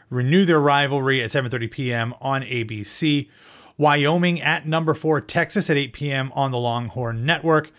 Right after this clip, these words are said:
Um, over on the Pac-twelve Network, the Hawaii Rainbow Warriors, who we talked about this game on our previous, uh, episode this season, the Fame and Fortune and Everything That Goes On It podcast, they'll be taking on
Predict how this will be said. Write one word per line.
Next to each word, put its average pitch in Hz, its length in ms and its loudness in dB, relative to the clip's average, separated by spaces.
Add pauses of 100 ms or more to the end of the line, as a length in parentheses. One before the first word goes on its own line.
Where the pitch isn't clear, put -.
(380)
Um, 160 180 2
over 185 160 4
on 190 60 4
the 170 80 0
Pac-twelve 190 520 2
Network, 170 460 2
the 156 140 2
Hawaii 156 340 2
Rainbow 156 380 2
Warriors, 151 460 2
who 156 60 0
we 151 120 0
talked 143 200 -2
about 139 180 -4
this 131 180 -4
game 135 320 -4
on 131 340 -4
our 123 460 -2 (340)
previous, 196 480 2
uh, 180 80 -2
episode 139 640 0
this 131 140 -2
season, 131 500 -2
the 123 420 -2
Fame 147 220 -2
and 123 80 -6
Fortune 135 320 -2
and 127 80 -2
Everything 117 240 -6
That 117 80 -6
Goes 156 200 2
On 170 120 0
It 120 80 -8
podcast, 123 500 -2 (300)
they'll 156 140 4
be 143 100 0
taking 143 340 -2
on 131 560 0